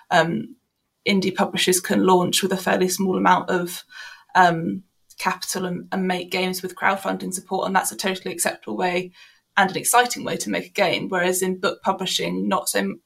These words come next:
not so much. Like, that's obviously possible, but there are established routes to communities and markets. Um, I think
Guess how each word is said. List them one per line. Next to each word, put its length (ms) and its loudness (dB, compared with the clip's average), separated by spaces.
not 280 4
so 140 -2
much. 340 2
Like, 180 -4
that's 200 -2
obviously 360 -6
possible, 500 -4
but 120 -10
there 200 4
are 40 2
established 600 2
routes 360 4
to 400 0
communities 580 -2
and 100 0
markets. 600 2
Um, 460 4
I 80 6
think 500 -2